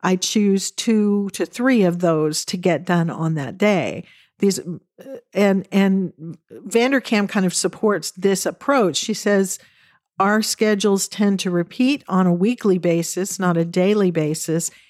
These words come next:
And this slightly broader view of time allows you to manage personal and professional tasks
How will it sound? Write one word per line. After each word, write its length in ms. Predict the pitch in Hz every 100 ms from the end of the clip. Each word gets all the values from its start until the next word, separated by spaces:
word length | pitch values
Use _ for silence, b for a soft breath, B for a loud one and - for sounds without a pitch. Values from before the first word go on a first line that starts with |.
| b -
And 160 | 190
this 200 | 208 202
slightly 540 | - - 233 269 285 233
broader 580 | 185 202 226 269 269
view 280 | 233 220 226
of 140 | 202 -
time 500 | - 277 220 175 175
allows 480 | 180 190 190 220
you 100 | 214
to 100 | 180
manage 600 | 180 185 202 208 190 -
personal 580 | - 247 269 - 262 247
and 180 | - 190
professional 600 | 196 - 170 202 233 240
tasks 720 | - 208 170 175 - - -